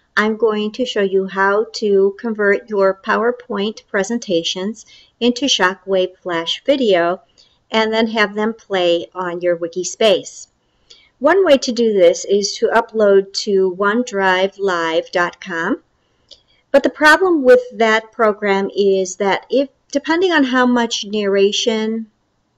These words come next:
voice narration, animation, and special effects you have built in to your tutorials, some of that could be lost.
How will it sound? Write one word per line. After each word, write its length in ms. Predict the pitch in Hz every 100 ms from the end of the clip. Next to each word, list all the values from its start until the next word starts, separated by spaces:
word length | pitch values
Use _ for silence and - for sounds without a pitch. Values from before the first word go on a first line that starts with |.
| _
voice 300 | - 208 214
narration, 800 | 214 208 214 208 202 220 208 202 -
animation, 880 | 202 208 208 202 190 196 202 196 196
and 200 | 190 190
special 420 | 220 202 - 196
effects 460 | 196 196 190 -
you 100 | 202
have 220 | 190 190 -
built 280 | 190 180 -
in 320 | 247 262 254 254 - _ -
to 120 | 226
your 180 | 190 185
tutorials, 920 | - 214 196 202 180 175 175 180 - - _ -
some 320 | - 320 392
of 80 | 302
that 320 | 247 247 -
could 380 | - 247 202 214
be 180 | 214
lost. 760 | 208 190 165 - - - -